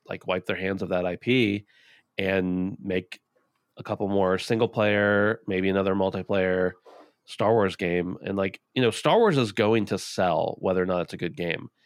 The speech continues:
but it's not going to sell to the same degree. You know, I think Fallen Order, a lot of people who have no affiliation with Star Wars played that simply because it was a good game.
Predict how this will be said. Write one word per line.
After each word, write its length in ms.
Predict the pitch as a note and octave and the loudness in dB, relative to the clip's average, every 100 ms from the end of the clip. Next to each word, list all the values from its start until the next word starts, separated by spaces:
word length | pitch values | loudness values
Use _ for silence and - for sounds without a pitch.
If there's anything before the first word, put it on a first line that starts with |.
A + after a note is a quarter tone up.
| _ _ _ - | _ _ _ -4
but 180 | A#2 G#2+ | 0 2
it's 220 | G2+ - | 0 -2
not 300 | G#2 G#2+ G#2 | 2 2 2
going 260 | G#2 G2 | 0 0
to 140 | F#2 F#2 | -2 -8
sell 520 | - F2 E2 E2 - _ _ _ _ _ _ _ _ - | -2 0 2 -2 -6 _ _ _ _ _ _ _ _ -4
to 100 | G#2 | -2
the 80 | |
same 280 | F#2 A2+ F#2+ | -2 -2 -2
degree. 600 | E2+ - F2+ F2 - - _ _ | -4 -8 -4 -4 -6 -12 _ _
You 120 | G2+ | -4
know, 180 | F#2 F2+ | 0 0
I 80 | G#2 | 0
think 220 | D3 C3+ | -2 -2
Fallen 340 | C3+ A#2+ G#2+ | 0 2 2
Order, 260 | G2 A#2 F2+ | 2 2 2
a 100 | F2 | 0
lot 220 | F2 G#2+ | 2 0
of 80 | A#2 | 0
people 260 | G#2 - | -4 -6
who 200 | G2+ F2+ E2+ | -6 -8 -6
have 180 | G2 F#2 | -6 -4
no 280 | F#2 F#2 G#2 | -4 0 2
affiliation 560 | G#2+ G2+ F#2+ F#2+ - G2 | 2 0 0 -2 -4 -8
with 80 | |
Star 220 | - G2+ G#2+ | -4 -2 0
Wars 200 | F2+ - | 0 0
played 220 | A#2+ A2 | -2 0
that 220 | F#2 G2 - - _ | 0 -2 -8 -20 _
simply 260 | - D#3+ F#3 | -2 0 0
because 260 | D3+ C3 | -2 -2
it 60 | A2 | 0
was 100 | G#2 | -2
a 60 | |
good 180 | F2+ E2+ | -2 -2
game. 300 | F2 E2 - | -2 -4 -8